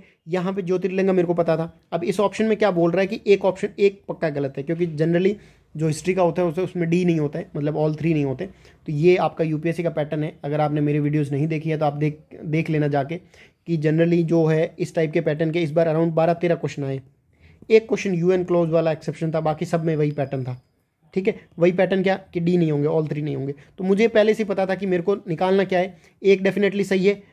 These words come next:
मतलब मेरे को निकालना तीन और दो में, तीन और दो में फर्स्ट राउंड में मेरा इतना कि डिस्क्रिप्शन दिया होगा, नहीं दिया होगा, and यहाँ पे है कि राधा कृष्ण ने किया है, नहीं किया प्राण प्रतिष्ठा, तो मैंने इनको छोड़ दिया, ठीक है।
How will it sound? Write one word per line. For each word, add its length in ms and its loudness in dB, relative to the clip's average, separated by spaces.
मतलब 200 0
मेरे 160 0
को 80 2
निकालना 340 2
तीन 280 0
और 180 2
दो 200 0
में, 180 -6
तीन 180 2
और 140 4
दो 140 6
में 180 0
फर्स्ट 260 -4
राउंड 180 0
में 60 0
मेरा 200 0
इतना 280 -2
कि 280 -4
डिस्क्रिप्शन 540 0
दिया 180 4
होगा, 220 4
नहीं 180 -2
दिया 160 0
होगा, 200 0
and 140 -4
यहाँ 280 -4
पे 100 -2
है 100 2
कि 220 -10
राधा 200 0
कृष्ण 320 -6
ने 80 2
किया 260 -2
है, 160 -2
नहीं 200 -2
किया 200 -4
प्राण 260 -4
प्रतिष्ठा, 380 -10
तो 60 -4
मैंने 140 4
इनको 160 2
छोड़ 240 -2
दिया, 180 -4
ठीक 100 -4
है। 120 2